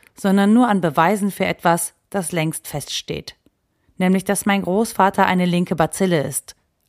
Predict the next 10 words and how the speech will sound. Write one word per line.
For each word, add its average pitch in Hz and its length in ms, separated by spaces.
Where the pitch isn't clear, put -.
ein 170 220
Vaterlandsverräter, 151 1200
ein 185 200
Feind 208 420
des - 180
Systems. 147 720
Ich - 200
sage 202 300
laut: 175 300
"Krass", - 420